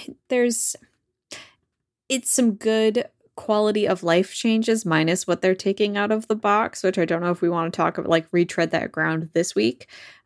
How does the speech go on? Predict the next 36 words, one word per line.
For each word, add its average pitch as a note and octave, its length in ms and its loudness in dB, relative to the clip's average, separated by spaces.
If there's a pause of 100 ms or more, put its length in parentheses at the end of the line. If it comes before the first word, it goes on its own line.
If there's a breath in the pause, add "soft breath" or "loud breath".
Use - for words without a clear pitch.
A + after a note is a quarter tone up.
(180)
Um, F#3 360 0 (100)
and F3 580 0
for - 240 2
me F3 540 0
to F3 160 -10
just, - 300 -4
like, D#3+ 160 -2
stay - 300 0
in D#3 120 0
the D#3+ 80 -2
game D#3 440 0
and E3 180 -4
be D#3 100 2
able D3 140 2
to E3 120 -2
take - 340 -4 (180)
better D#3+ 320 0
photos D3+ 640 0
and D#3 100 0
then D3+ 120 -2
also D#3 280 -4
just D#3+ 220 -10
have D3+ 180 -6
a D3+ 60 -8
faster D3 760 -4
phone. D#3 800 -2 (600 loud breath)
Um, D#3+ 440 2 (360)
I F#3 200 4
think A3+ 360 0
that A#3 180 -4
that - 300 2
is A#3 360 2
worth A3 420 0
the - 120 -4
upgrade. A3+ 540 0 (420 loud breath)
Granted, - 520 2